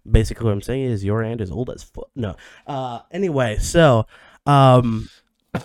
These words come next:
but yeah, like, in modern times, and especially in our neighborhood, like, my mom always told me, uh, you know, trick-or-treating is fun, but, like, never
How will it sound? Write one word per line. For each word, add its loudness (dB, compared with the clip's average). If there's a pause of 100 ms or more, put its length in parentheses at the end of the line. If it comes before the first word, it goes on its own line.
(160)
but 2
yeah, 6
like, 4
in 2
modern 2
times, -4
and -2
especially 0
in 0
our 0
neighborhood, -2 (360)
like, -2 (100)
my -2
mom -2
always 2
told -8
me, -6 (540)
uh, -2 (460)
you -10
know, -8
trick-or-treating -6
is -10
fun, -4
but, -10
like, -10
never -4